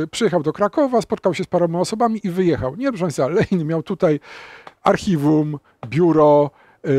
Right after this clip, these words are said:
pisał, e, wysyłał teksty na wszystkie strony świata i u-, e, pro-, produkował druki ulotne, robił, e, no, całą potężną robotę publicystyczną, tak? Był jednoosobowym biurem prasowym, Włodzimierz Ilicz, e,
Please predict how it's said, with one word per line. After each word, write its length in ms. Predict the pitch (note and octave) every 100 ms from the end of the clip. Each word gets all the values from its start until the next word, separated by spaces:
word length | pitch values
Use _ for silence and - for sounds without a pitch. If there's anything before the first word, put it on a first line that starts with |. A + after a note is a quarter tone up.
| C3+ C3+ C3 C#3 -
pisał, 640 | A#3+ D#3 F#3 E3 D3+ D#3 - _ -
e, 340 | C#3 C3+ C#3+
wysyłał 480 | B2+ D#3 B3 G#3 F3+
teksty 640 | G#3 F#3 - F3+ D3+ D3 D3+
na 140 | E3
wszystkie 380 | - G3 - E3+
strony 320 | - F3+ D#3+
świata 600 | - F3 D#3+ D#3+ D3 C#3+ F3+
i 140 | D#3+
u-, 440 | F#3+ D3+ D3 D3
e, 140 | D3+ D3
pro-, 180 | G#3 D#3
produkował 440 | G3+ F#3+ F#3+ D#3+
druki 240 | F3 E3
ulotne, 500 | D#3 D#3 C#3+ D#3 D3 - - -
robił, 380 | F3 E3+ F3+ F#3
e, 140 | - D#3 D#3 E3+
no, 120 | E3+
całą 320 | - A#3+ B3+
potężną 420 | A3 F#3+ G3 G3+ F#3
robotę 320 | D#3+ D#3+ F#3
publicystyczną, 800 | D#3+ D#3 - E3+ C#3 - B2 B2+
tak? 180 | - D#3
Był 140 | D3+
jednoosobowym 640 | F#3+ A#3+ A3 - F3+ F3+ E3+
biurem 260 | D3 D#3+
prasowym, 500 | D3+ D3+ C#3 A#2 D#3 G3+ - - -
Włodzimierz 500 | C#3 C3+ C#3 C#3 -
Ilicz, 300 | G#2 C#3
e, 40 | -